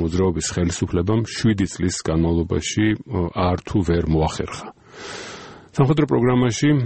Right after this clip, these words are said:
კობა ლიკლიკაძე შეეცდება იმის გარკვევას, თუ რა უღირს ქვეყანას სამხედრო ვეტერანი და რამდენად შეუწყობს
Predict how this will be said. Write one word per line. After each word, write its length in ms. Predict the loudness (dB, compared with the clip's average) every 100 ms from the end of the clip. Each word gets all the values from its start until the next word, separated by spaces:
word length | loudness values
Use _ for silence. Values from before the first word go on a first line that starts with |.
| -4 -12 -10 -2
კობა 180 | 2 2
ლიკლიკაძე 540 | 2 0 2 2 0 0
შეეცდება 540 | 2 2 2 2 4
იმის 100 | 2
გარკვევას, 480 | 2 2 2 2 0
თუ 80 | 0 2
რა 220 | 4 4 4
უღირს 380 | 0 -4 -8 -2
ქვეყანას 440 | -2 0 -4 -4
სამხედრო 460 | -2 0 0 -2 -2
ვეტერანი 540 | -2 0 0 2 2 0 -2 -14 -20 -6
და 120 | 2 2 0 _ -20 _
რამდენად 400 | 0 2 4 2
შეუწყობს 580 | 2 2 0 -4 -10 -8